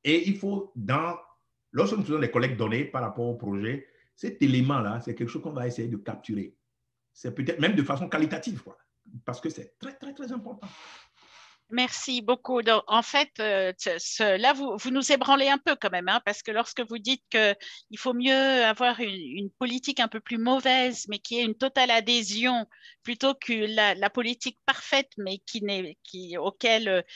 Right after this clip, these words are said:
Speaker 2: les gens n'adhèrent pas forcément, euh, c'est, effectivement, il y a, il y a un côté un peu déstabilisant dans, dans cette affirmation.
Speaker 1: Non, non, non, non.
Speaker 2: Mais
Speaker 1: En fait, j'ai, j'ai présenté, j'ai caricaturé là.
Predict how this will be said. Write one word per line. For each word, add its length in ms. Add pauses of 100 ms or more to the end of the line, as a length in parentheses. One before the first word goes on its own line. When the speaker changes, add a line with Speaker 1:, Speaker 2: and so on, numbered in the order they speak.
(160)
Speaker 2:
les 160
gens 220
n'adhèrent 360
pas 160
forcément, 640 (560)
euh, 380
c'est, 240
effectivement, 680
il 80
y 80
a, 100
il 80
y 60
a 60
un 80
côté 360
un 120
peu 180
déstabilisant 880
dans, 180
dans 200
cette 220
affirmation. 600
Speaker 1:
Non, 80
non, 60
non, 100
non. 160
Speaker 2:
Mais 60
Speaker 1:
En 40
fait, 20 (200)
j'ai, 440
j'ai 260 (100)
présenté, 520
j'ai 140
caricaturé 580
là. 160